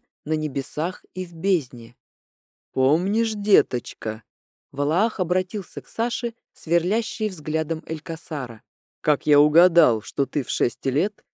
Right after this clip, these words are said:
вытащила сто рублей из кармана деда?» Александра от неожиданности моргнула. Тут говорят о преступлении против нации,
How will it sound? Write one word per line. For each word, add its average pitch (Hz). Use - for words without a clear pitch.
вытащила 160
сто 170
рублей 190
из -
кармана 147
деда?» 135
Александра 240
от -
неожиданности 202
моргнула. 180
Тут 285
говорят 220
о -
преступлении 202
против 190
нации, 170